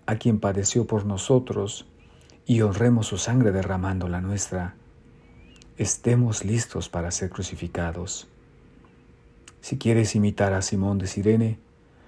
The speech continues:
toma la cruz y sigue al Señor. Si quieres imitar al buen ladrón crucificado con él, reconoce honradamente su divinidad. Y así como entonces Cristo fue contado entre malhechores por ti y por tus pecados,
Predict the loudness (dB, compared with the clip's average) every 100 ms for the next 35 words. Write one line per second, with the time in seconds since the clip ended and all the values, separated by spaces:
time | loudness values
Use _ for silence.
0 | -20 _ 2 6 6 6 4 4 4 0
1 | 2 2 2 0 -2 -2 -4 -10 -20 _
2 | -20 _ _ _ _ _ -14 -8 2 6
3 | 6 6 4 6 8 8 6 6 4 4
4 | 6 6 6 4 0 -2 -4 -4 -2 0
5 | 0 -2 -6 -6 0 2 0 -2 -14 -20
6 | -20 _ -20 -20 -2 2 2 4 2 4
7 | 4 6 6 6 6 4 4 2 2 2
8 | 4 4 6 4 2 -6 _ _ _ _
9 | -20 -20 -4 2 2 2 2 4 4 4
10 | 4 4 0 -4 -2 -2 -2 -4 -2 0
11 | 2 0 0 0 2 2 2 2 0 0
12 | 2 2 2 -2 -2 -2 2 4 4 4
13 | 0 -2 -4 -4 -2 -2 0 -2 -6